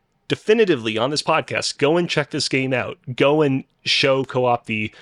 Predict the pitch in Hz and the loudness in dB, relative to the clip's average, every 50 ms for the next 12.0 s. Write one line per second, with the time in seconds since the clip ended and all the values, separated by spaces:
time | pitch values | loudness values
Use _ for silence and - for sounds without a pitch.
0 | - _ _ 107 110 120 120 120 117 123 120 110 - 104 104 123 117 107 104 - | -20 _ _ -4 0 0 2 2 0 -2 -4 -4 -4 -2 0 0 0 0 -2 -4
1 | - 110 110 110 104 - 120 107 101 - 107 - - - - 120 117 - 127 107 | -4 -2 -2 -4 -4 -4 -2 -2 -2 -4 -6 -10 -10 -4 -4 -2 -2 -2 -2 -4
2 | 104 101 - - - _ _ _ _ _ _ _ _ _ _ _ _ _ _ _ | -4 -6 -8 -12 -20 _ _ _ _ _ _ _ _ _ _ _ _ _ _ _
3 | _ _ _ _ _ _ _ _ _ _ - 139 - - - 135 127 143 151 - | _ _ _ _ _ _ _ _ _ _ -8 -8 -8 -8 -8 -4 -2 -2 0 0
4 | - 147 120 - 135 123 - - 123 117 117 120 123 113 113 113 107 107 - - | -2 -2 -2 -2 -2 -2 0 0 0 0 2 0 0 0 0 0 -2 -2 -2 -2
5 | 165 185 180 - - 117 110 - - 113 104 107 110 110 110 107 123 120 127 117 | -2 -2 -2 -2 -4 -4 -4 -2 -4 -4 -2 -2 -2 -2 0 0 0 0 0 -2
6 | - - 120 113 110 110 - - - 151 147 - 120 117 107 - - _ _ - | -2 -2 -2 0 -2 -4 -4 -2 -2 -2 0 0 -2 -4 -4 -4 -6 _ _ -10
7 | 123 - _ - - - - 147 147 139 - - _ - - - - - 143 135 | -10 -10 _ -12 -12 -8 -6 -4 -4 -4 -4 -8 _ -6 -4 -2 0 0 0 0
8 | 131 123 120 120 117 107 _ _ _ _ _ _ _ _ _ _ _ _ _ _ | 0 0 0 -2 -4 -6 _ _ _ _ _ _ _ _ _ _ _ _ _ _
9 | _ _ _ _ _ _ _ _ _ - - _ _ - 139 139 135 - - - | _ _ _ _ _ _ _ _ _ -20 -20 _ _ -2 0 0 0 -2 -2 -2
10 | 147 131 120 127 135 135 147 160 113 107 104 101 101 110 - _ _ _ _ _ | -2 0 0 0 0 0 0 -2 -6 -6 -6 -6 -8 -10 -14 _ _ _ _ _
11 | - 123 110 120 113 110 101 107 101 95 - - - 107 107 - 113 110 110 - | -6 -2 0 0 0 2 0 0 -2 -4 -6 -10 -8 -8 -6 -6 -4 -6 -6 -8